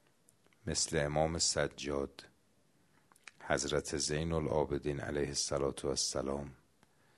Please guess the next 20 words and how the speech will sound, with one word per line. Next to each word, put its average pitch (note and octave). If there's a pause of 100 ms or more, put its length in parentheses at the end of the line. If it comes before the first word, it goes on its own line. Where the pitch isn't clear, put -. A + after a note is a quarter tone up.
(680)
که D2+
در C2+ (280)
زمانی D2+
به E2+
امامت E2+
رسید - (1300)
که C#2
خوف -
و C#2 (640)
هول F2
و C#2
هراسی D2+
که C#2
بنی C#2
امیه C#2+
داشت - (1300)
باعث C#2
شده D2+
بود D2
یک C#2+